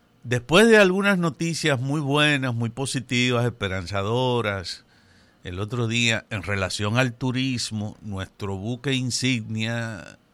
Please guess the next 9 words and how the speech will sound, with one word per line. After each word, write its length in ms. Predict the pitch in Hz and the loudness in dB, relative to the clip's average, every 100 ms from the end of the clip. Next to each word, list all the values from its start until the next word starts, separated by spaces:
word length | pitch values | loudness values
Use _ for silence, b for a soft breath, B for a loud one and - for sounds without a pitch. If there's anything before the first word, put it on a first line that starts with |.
| b b b b - | b b b b -14
en 140 | 95 | -10
términos 560 | - 113 131 135 131 123 | 0 0 0 -2 0 0
de 160 | 123 | 0
recursos 760 | 117 117 131 135 131 101 110 101 | -2 -6 -4 -2 -2 -4 -4 -4
en 100 | 95 | -6
los 160 | 85 | -8
últimos 500 | 110 107 123 120 113 | -8 -6 -6 -4 -2
años 580 | 127 120 110 104 104 - b b b b b b | 0 0 -2 -8 -10 -12 b b b b b b
y 580 | 110 113 127 135 135 | -2 2 2 2 0